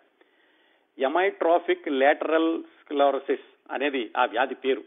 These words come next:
అప్పట్లో. మరి ఇప్పట్లో దానికి ఏమైనా మందు ఉందేమో తెలియదు, కానీ అప్పట్లో అది మందు లేని వ్యాధి. అది ప్రొఫెసర్ గారికి చెప్పడానికని వాళ్ళు జాగ్రత్తగా ఆయన్ని పిలిచి, వాళ్ళ ఆవిడని కూడా కూర్చోబెట్టి పక్కన చాలా ఫ్లయర్స్ అవి ఇచ్చి, ఏది బ్యాంకులో మనం అకౌంట్ ఓపెన్ చేస్తే కనుక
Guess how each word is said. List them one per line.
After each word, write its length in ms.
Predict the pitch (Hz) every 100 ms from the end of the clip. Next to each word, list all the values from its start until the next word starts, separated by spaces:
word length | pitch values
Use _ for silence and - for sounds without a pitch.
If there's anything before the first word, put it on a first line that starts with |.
| -
అప్పట్లో. 360 | - 139 - 117
మరి 180 | 123
ఇప్పట్లో 340 | 120 156 143 139
దానికి 280 | 127 120 123
ఏమైనా 140 | 120
మందు 200 | 113 123
ఉందేమో 240 | 123 120
తెలియదు, 280 | 117 107 123
కానీ 260 | 117 135 220 - _ _ _ _
అప్పట్లో 580 | - - 170 170 156 127
అది 180 | - 123 110
మందు 180 | 143 160
లేని 220 | 151 127
వ్యాధి. 320 | 104 113 - _ _ _ _ _ _ _
అది 240 | 143 190 165 _ _ _ _
ప్రొఫెసర్ 320 | - 151 185 160
గారికి 260 | 156 131 -
చెప్పడానికని 560 | 117 135 123 131 165 - _ _ _ -
వాళ్ళు 200 | 123 120
జాగ్రత్తగా 640 | 101 120 120 - 123 147 -
ఆయన్ని 240 | 120 120 113
పిలిచి, 440 | 123 123 - 180 - -
వాళ్ళ 220 | 120 113
ఆవిడని 240 | 117 120
కూడా 160 | 120 120
కూర్చోబెట్టి 640 | 113 - - 156 127 -
పక్కన 380 | - 113 135 147 - -
చాలా 160 | 117 123
ఫ్లయర్స్ 460 | - 117 135 -
అవి 140 | 131 123
ఇచ్చి, 380 | 117 - 156 -
ఏది 220 | 127 143
బ్యాంకులో 400 | 127 135 151 160
మనం 180 | 151 143
అకౌంట్ 320 | 127 160 151
ఓపెన్ 240 | 151 156
చేస్తే 240 | 147 139 139
కనుక 220 | 139 139